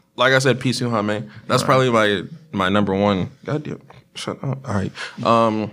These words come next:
Speaker 1: by Pink Pineapple. Um,
Speaker 2: P I N K.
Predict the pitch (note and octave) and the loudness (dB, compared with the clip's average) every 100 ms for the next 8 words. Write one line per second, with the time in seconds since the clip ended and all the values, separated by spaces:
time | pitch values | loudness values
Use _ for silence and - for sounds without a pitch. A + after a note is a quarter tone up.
0 | - A#2 A2+ A2 G#2+ C3 B2 A2+ G#2+ A2 | -6 0 2 2 0 -4 0 0 0 -2
1 | A2+ - _ _ _ F#2+ F#2+ F#2 F#2 F2+ | -8 -12 _ _ _ -6 -4 -6 -6 -2
2 | F3+ F3 F3 F3 D3 C#3+ F3+ D#3+ | 0 0 0 -4 -2 -2 0 -2